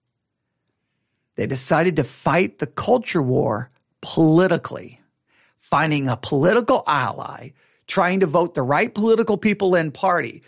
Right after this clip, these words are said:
uh, uh, fi-, fi-, trying to vote the right political party into power so that they could fight that culture war through political means, through legislative,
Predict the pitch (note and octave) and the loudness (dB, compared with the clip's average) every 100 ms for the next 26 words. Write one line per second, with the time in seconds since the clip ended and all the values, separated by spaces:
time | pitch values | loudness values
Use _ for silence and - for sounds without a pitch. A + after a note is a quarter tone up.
0 | _ _ - F#3 F#3+ - - C3 F3 G3+ | _ _ -2 0 0 -2 -6 -2 0 0
1 | - G3 G3+ A3 - - A3 B3+ C4+ G#3+ | 0 0 0 0 -6 -4 0 0 0 -2
2 | A3+ F3 D3 G#3+ - F3+ D3+ E3+ G#3+ - | -4 0 0 0 -2 -4 0 0 0 -2
3 | F#3+ G3+ G3+ G3 E3 - F#3 F#3 E3 - | 0 2 2 -2 -6 -2 0 0 -2 -2
4 | F#3+ - E3 - - B3+ C4 C#3 A#2 - | -2 -2 -8 -12 -4 0 2 2 -2 -8
5 | - - - A3+ G#3+ G3+ G#3 G#3+ G#3+ - | -16 -18 0 2 2 0 -2 0 0 -2
6 | - A#3+ B3+ B3 G#3 - A#3+ A#3+ G#3 F3+ | -2 0 0 -2 -4 -2 -2 0 0 4
7 | F3+ F3 - _ - A#3 A#3+ - G#3 G#3 | 2 0 -6 _ -6 -2 -2 0 2 4
8 | C#4 C4+ A#3+ G#3+ B3 D#3+ - - - C4+ | 4 4 2 2 2 0 -6 -18 -4 -2
9 | A3+ G#3+ B3+ A#3 C4 - F#3+ B3+ B3+ G3+ | 0 2 2 0 -2 -2 0 0 2 0
10 | - | -4